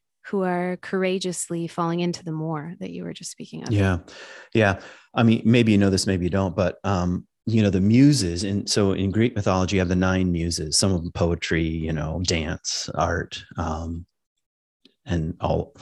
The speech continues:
Speaker 2: all nine. But what's amazing is that, um, they're birthed from the mother of memory.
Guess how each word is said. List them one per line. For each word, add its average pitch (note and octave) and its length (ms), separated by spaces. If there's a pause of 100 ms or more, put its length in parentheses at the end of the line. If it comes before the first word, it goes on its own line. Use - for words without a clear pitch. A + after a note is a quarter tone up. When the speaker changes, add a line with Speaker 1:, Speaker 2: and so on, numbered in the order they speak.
Speaker 2:
all E2+ 140
nine. F2+ 340 (400)
But A2+ 340
what's A2+ 220
amazing A#2 380
is F#2 160
that, F#2+ 300 (280)
um, F2+ 480 (240)
they're G#2+ 180
birthed A#2 520 (100)
from G2 580
the F#2 160
mother G2 640
of F2 240
memory. G#2+ 800